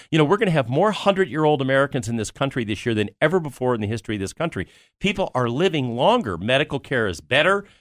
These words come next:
People are paying more attention to a lot of things. You know, why do you think we have such a hard time getting people to understand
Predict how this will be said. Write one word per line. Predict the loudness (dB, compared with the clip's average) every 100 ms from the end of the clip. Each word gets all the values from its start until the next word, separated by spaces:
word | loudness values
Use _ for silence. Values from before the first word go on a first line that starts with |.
| _ -6
People | -4 -4
are |
paying | -2 0 0
more | 0
attention | -2 0 0 0 -2
to | 0
a |
lot | 2 2
of | 2
things. | -2 -2 -4 -10 _ _
You | -2
know, | 2 2 -2 -12 -16 -16 _
why | 2 4 6
do | 4
you | 2
think | 0 0
we | 0
have | 0
such | -2 -4
a | -2
hard | -2 -2
time | 0 2 2 0
getting | 0 0
people | -2 -2 -2
to |
understand | -2 -2 -2 0 2 2